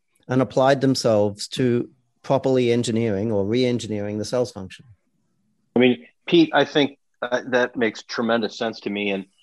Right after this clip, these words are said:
Speaker 2: you and I had that issue when we worked together, right? And the way that we solved that, well, I don't, I don't know if we,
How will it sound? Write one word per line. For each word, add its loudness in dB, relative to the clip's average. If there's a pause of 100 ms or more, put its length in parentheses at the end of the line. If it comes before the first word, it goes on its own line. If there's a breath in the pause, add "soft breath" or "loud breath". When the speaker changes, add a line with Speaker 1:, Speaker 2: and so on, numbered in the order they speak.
(120)
Speaker 2:
you 4
and 6
I 4
had -8
that -6
issue -8
when -6
we -4
worked 2
together, -6
right? -4
And -4
the 2
way 6
that 0
we -10
solved 2
that, -2 (640)
well, -2
I 0
don't, -4
I -6
don't -6
know -10
if -20
we, -14